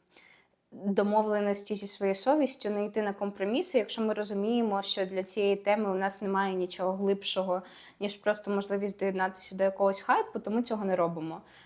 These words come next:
Нам важливо, щоб... Для нас самих в цьому був якийсь сенс.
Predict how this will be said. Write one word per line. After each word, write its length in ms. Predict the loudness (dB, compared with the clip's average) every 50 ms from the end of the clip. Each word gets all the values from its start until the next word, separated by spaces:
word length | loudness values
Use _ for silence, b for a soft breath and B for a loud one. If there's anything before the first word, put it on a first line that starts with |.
| b b
Нам 300 | -2 0 2 4 4 4
важливо, 840 | 4 2 2 2 2 2 4 4 4 4 4 4 6 6 6 6 6
щоб... 640 | 4 0 -4 0 0 0 0 0 -2 -2 -2 -2 -6 -12 -20 -20 -20 -20 -20 -18 -18 -18 -18 -16 -10
Для 200 | -6 0 0 2
нас 220 | 2 2 0 0 0
самих 280 | 0 2 0 0 -2
в 60 | -4
цьому 240 | -6 -4 -2 0 0
був 180 | 0 -2 0 -2
якийсь 320 | -2 -2 -2 -2 0 2
сенс. 420 | 2 2 2 2 0 0 -2 -4